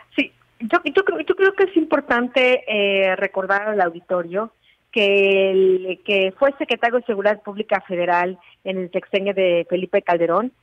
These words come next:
es acusado hoy en la Corte de Distrito Este de Nueva York de haber traficado droga durante los últimos diecinueve años,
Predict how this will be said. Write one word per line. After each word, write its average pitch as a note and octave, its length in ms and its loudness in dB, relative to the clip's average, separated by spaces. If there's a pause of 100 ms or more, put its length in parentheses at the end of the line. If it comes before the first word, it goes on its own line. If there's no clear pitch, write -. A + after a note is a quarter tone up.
(220)
es A3+ 160 -4
acusado B3+ 500 0
hoy A#3 120 -4
en A3 80 -4
la A3 80 0
Corte A3 460 -2
de G3 80 -6
Distrito G3+ 580 -4
Este F#3+ 240 -2
de F#3+ 80 -2
Nueva F3 240 -4
York G3+ 420 0 (440)
de G#3 580 0
haber A3+ 300 0
traficado A3 640 -4
droga G3+ 500 -2 (880)
durante G3+ 460 -2
los G3 220 -2
últimos A3 520 -4 (140)
diecinueve G#3 640 -2
años, G3+ 400 -2